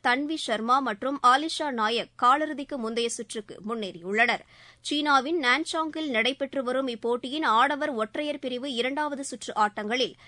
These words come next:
பிரணய் ஷெட்டிகர் இருபத்தி ஒன்று பதினொன்று, இருபத்தி ஒன்று பதிமூன்று என்ற செட் கணக்கில் மலேசியாவின் கோங் சவ் ஸ்வின்னை வென்றார். மகளிர் ஒற்றையர் பிரிவில் தன்வி சர்மா இருபத்தி ஒன்று பத்தொன்பது, எட்டு இருபத்தி ஒன்று, இருபத்தி இரண்டு இருபது என்ற செட் கணக்கில்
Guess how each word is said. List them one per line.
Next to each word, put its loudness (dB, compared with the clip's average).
பிரணய் 2
ஷெட்டிகர் -2
இருபத்தி -4
ஒன்று -2
பதினொன்று, -2
இருபத்தி -6
ஒன்று -4
பதிமூன்று 0
என்ற -4
செட் -6
கணக்கில் -4
மலேசியாவின் 2
கோங் 2
சவ் 0
ஸ்வின்னை -4
வென்றார். -4
மகளிர் 4
ஒற்றையர் -2
பிரிவில் -2
தன்வி 2
சர்மா -2
இருபத்தி -2
ஒன்று 0
பத்தொன்பது, -4
எட்டு -2
இருபத்தி -6
ஒன்று, -4
இருபத்தி -6
இரண்டு -4
இருபது -6
என்ற -6
செட் -6
கணக்கில் -4